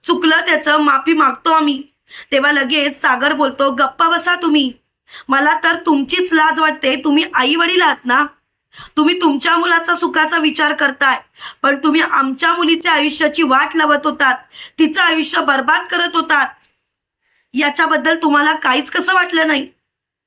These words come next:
तेव्हा लगेच अभिषेक बोलतो, "हे बघा माझ्या मम्मी पप्पांना काही बोलू नका, त्यांनी काही केलेलं नाही."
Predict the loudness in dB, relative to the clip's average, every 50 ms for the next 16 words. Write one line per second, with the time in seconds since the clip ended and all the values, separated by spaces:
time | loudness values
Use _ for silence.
0 | _ _ _ _ _ _ _ _ _ _ _ -20 -20 -20 _ _ -2 0 2 2
1 | 2 2 0 0 0 0 0 0 -2 -6 -10 -18 _ _ _ _ _ _ _ -4
2 | -2 0 0 -2 0 0 -2 -2 0 0 0 0 0 0 0 2 2 0 2 0
3 | 0 0 2 2 0 2 2 2 0 0 0 0 0 2 2 2 0 0 0 0
4 | -2 0 0 0 2 2 0 0 0 0 0 0 2 0 0 0 0 0 2 2
5 | 2 0 0 0 0 0 0 -2 -6 _ _ _ -18 -18 -18 -8 _ -2 0 0
6 | 0 0 0 0 0 2 2 0 0 0 -2 -2 0 0 2 2 2 2 2 2
7 | 2 2 2 2 2 2 0